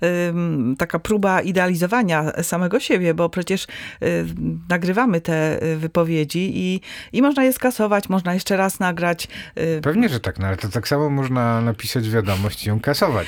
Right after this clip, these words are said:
Speaker 1: Ale jak
Speaker 2: prawda?
Speaker 1: się rozmawia telefonicznie, no to już poszło w eter i
Speaker 2: E,
Speaker 1: koniec.
Speaker 2: ale zawsze można udać, że coś przerywa, prawda? To, to nie jest trudne. I złapać myśl. Ale no, niestety to jest, to jest też, e, takie, tak zabawne,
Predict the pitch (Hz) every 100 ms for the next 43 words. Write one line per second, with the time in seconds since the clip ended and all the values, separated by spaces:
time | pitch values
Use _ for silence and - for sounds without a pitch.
0 | 156 165 190 185 202 196 202 208 208 202
1 | - 190 196 240 247 247 233 220 - -
2 | - 233 254 208 185 185 208 233 233 220
3 | 185 147 147 143 151 151 165 151 151 147
4 | 151 135 131 131 - - 127 117 80 69
5 | 90 95 127 - 143 135 147 151 120 -
6 | - 113 101 87 80 85 - - - -
7 | - - - - 123 123 123 120 107 104
8 | 87 95 - - - - - 120 143 151
9 | 160 165 165 156 - 175 165 160 - -
10 | - 139 - - 127 - 131 120 117 117
11 | 117 - 117 - 107 131 117 123 143 139
12 | 104 92